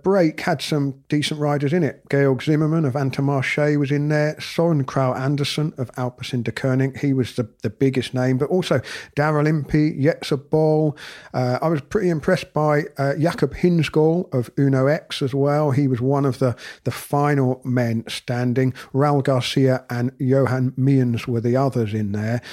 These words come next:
I should just say, no defending champion this morning. Dylan Teuns of Israel Premier Tech didn't start because, uh, he apparently has flu.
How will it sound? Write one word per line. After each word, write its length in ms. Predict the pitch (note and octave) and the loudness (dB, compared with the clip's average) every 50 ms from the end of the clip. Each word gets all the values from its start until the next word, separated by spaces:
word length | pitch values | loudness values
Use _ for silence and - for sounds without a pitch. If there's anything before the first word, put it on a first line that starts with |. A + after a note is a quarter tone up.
| - - - - | -18 -12 -8 -6
I 60 | C3+ | -4
should 220 | B2 - F#3+ E3+ | 0 0 0 0
just 180 | - D#3 - - | 0 -2 -2 0
say, 180 | - D3+ C#3 C3+ | 0 2 2 2
no 260 | C#3 D#3 E3+ F3+ F3+ | 2 4 4 4 2
defending 480 | E3+ E3 - - E3 D#3 D3+ D#3 C#3+ | 2 0 -2 -2 -2 -2 0 -2 -2
champion 460 | C3 - E3 D#3+ D#3+ C#3 - D3 B2+ B2 | -2 -2 -2 -2 -2 -2 -2 -2 0 0
this 160 | A2 - - | -2 -2 -4
morning. 380 | B2 A2 A2+ A2 A#2 B2 C3 - - - - _ - | -4 -4 -4 -4 -4 -4 -6 -8 -14 -20 -20 _ 0
Dylan 280 | D3 C#3+ D3 C3+ B2+ B2 | 2 2 4 2 0 0
Teuns 560 | - - C3+ C3+ C3+ C3+ C3 C3 C3 - - - | 0 2 2 2 2 2 2 0 0 -2 -4 -4
of 140 | C3+ B2 A#2 - _ | -4 -4 -4 -4 _
Israel 420 | C#3+ C3+ B2 G#2+ B2+ B2 B2 B2 A#2 | -2 -2 0 0 0 0 0 0 -2
Premier 380 | - - C#3 B2+ B2 A#2+ A#2 | -2 -2 -2 0 0 0 -2
Tech 420 | A2 - - B2+ A#2+ - - - _ | -4 -4 -4 -4 -4 -6 -8 -6 _
didn't 280 | C#3 C3+ D3+ C3+ - - | -2 -2 -2 -4 -6 -8
start 480 | - - A#2+ A2+ A#2 A#2 B2 - - | -10 -10 -8 -6 -6 -6 -6 -8 -10
because, 460 | - - - - C3+ A#2+ A#2 A2+ - - - - - - - _ | -14 -16 -6 -2 0 0 0 -2 -4 -8 -16 -20 -20 -20 -12 _
uh, 180 | B2 A2 A2 - | -6 -4 -4 -4
he 220 | - B2+ B2+ B2+ | -2 0 0 0
apparently 420 | C3 B2 - - A#2+ A2+ A2+ A#2 G#2+ | -2 -4 -6 -8 -8 -6 -6 -6 -6
has 180 | A2 A2+ - | -6 -6 -6
flu. 560 | - - - - C3+ B2+ B2+ B2 B2+ C3 C3+ | -8 -12 -10 -6 -2 -2 0 2 2 0 0